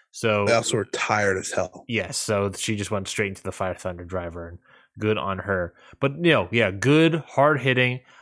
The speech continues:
Speaker 1: I would love, I think I would like to see a trilogy out of these, these two women.
Speaker 2: Yeah, I'd like to see at least a rematch, at least. 'Cause I
Speaker 1: Yeah.
Speaker 2: think,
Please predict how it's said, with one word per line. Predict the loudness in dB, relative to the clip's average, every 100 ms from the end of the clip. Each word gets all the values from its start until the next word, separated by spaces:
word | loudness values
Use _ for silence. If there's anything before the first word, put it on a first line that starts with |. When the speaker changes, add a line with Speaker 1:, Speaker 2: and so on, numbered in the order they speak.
| -6
Speaker 1:
I | 2 4
would | 6 4
love, | 4 4 6 4 0 -6 -8 0
I | 2 2
think | -2 -4 -2 0 -2 -6 -18 _ _ _ 0
I | 2
would | 4 2
like | 2 0 -2
to | -8
see | -6 -2
a | -2
trilogy | -2 -2 0 -2 -2 -4
out | -4
of | -8
these, | -10 -10 -16 -10
these | -8 -8
two | -10 -10
women. | -10 -6 0
Speaker 2:
Yeah, | 0
I'd | 2
like | 2 2
to | 0
see | 0
at | 2 2
least | 0 -2
a | -6
rematch, | -8 -12 -16 -16 -18 _
at | -2 0
least. | -4 -6 -10 -12 -16 -2
'Cause | 2
I |
Speaker 1:
Yeah. | 4
Speaker 2:
think, | 4 2